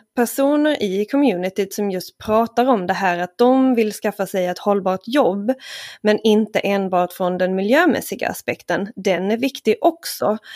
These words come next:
men den här sociala hållbarheten börjar bli mer och mer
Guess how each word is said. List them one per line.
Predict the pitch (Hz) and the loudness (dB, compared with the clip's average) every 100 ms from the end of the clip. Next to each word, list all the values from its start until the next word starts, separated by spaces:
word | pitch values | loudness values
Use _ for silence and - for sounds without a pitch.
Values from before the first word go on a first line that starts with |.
| - - | -20 -10
men | - 214 196 190 | 0 2 2 0
den | 202 208 | 0 0
här | 208 190 | 0 -2
sociala | - 208 - 208 277 233 196 214 | -4 -8 -6 0 2 4 4 2
hållbarheten | 240 277 208 180 185 185 185 185 | 4 2 2 -2 -2 -4 -4 -2
börjar | 202 202 202 180 | 0 0 0 -2
bli | 185 190 180 | -2 -2 -2
mer | 185 202 180 175 196 _ _ | -2 -2 -2 -4 -8 _ _
och | - 190 | -8 -4
mer | 202 180 170 175 | -4 -4 -4 -4